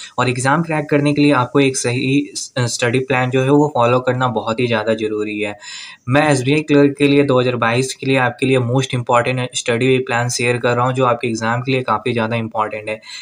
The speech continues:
इससे पहले बहुत सारे वीडियोज़ अपलोड हो चुके हैं, जो भी नए स्टूडेंट हैं अगर फॉलो कर रहे हैं तो day one से जाकर फॉलो करें, क्योंकि बहुत सारी ऐसी बात जो बताई गई है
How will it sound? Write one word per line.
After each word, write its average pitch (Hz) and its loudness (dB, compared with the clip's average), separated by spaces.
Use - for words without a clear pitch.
इससे 135 -2
पहले 156 0
बहुत 120 0
सारे 139 2
वीडियोज़ 123 0
अपलोड 120 -4
हो 127 2
चुके 135 -2
हैं, 135 0
जो 120 -4
भी 139 2
नए 127 0
स्टूडेंट 127 -2
हैं 131 -4
अगर 135 4
फॉलो 127 2
कर 131 2
रहे 143 2
हैं 147 2
तो 143 2
day 113 0
one 127 -4
से 135 -2
जाकर 123 -2
फॉलो 117 2
करें, 131 2
क्योंकि 139 0
बहुत 120 0
सारी 135 0
ऐसी 120 -4
बात 117 0
जो 127 -2
बताई 113 -4
गई 120 -2
है 151 0